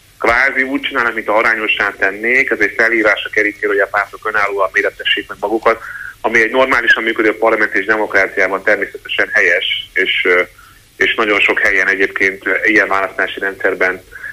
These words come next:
működnek a pártok, csak hogy itt van egy nagyon aljas trükk. Ez van egy olyan banánhéj, amin el lehet csúszni, mégpedig az, hogy valakinek önálló listája lehessen a fővárosi közgyűlési választáson, ahhoz önálló polgármestereket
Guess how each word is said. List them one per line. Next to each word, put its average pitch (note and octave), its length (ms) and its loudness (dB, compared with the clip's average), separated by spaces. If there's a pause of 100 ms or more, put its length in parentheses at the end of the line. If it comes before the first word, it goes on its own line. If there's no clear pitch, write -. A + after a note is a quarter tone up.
(100)
működnek G#2 360 2
a - 80 0
pártok, B2 380 -2
csak - 80 -2
hogy B2+ 100 2
itt B2 120 0
van D3 140 2
egy A#2+ 100 2
nagyon B2 240 0
aljas G2+ 360 2
trükk. - 280 -4 (640)
Ez G#2 160 -2
van B2 240 2
egy A#2 100 2
olyan A#2+ 180 2
banánhéj, A2 480 2
amin G#2 200 2
el G#2+ 140 2
lehet G2 200 0
csúszni, A2 600 -2 (360)
mégpedig A#2 360 2
az, B2 180 4
hogy A#2+ 80 2
valakinek A2 460 2
önálló A2+ 280 0
listája G#2+ 400 2
lehessen G2+ 440 2
a F#2+ 80 -2
fővárosi G#2+ 380 2
közgyűlési G2+ 460 -2
választáson, G#2+ 600 0
ahhoz A2 200 0
önálló G#2+ 360 0
polgármestereket G#2 920 0